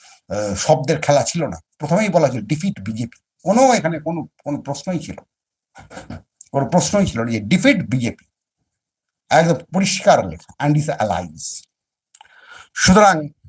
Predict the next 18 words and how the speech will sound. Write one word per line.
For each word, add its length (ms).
মানে 220
এই 120
and 200
his 120
allies 400
মানে 240
এনডিএ, 400
এনডিএ, 400
আপনার 400
মন 240
গড়া 160
অ্যালাই 260
নয়, 540
এনডিএ। 420
সুতরাং 420
এই 180
জায়গা 240
থেকে 320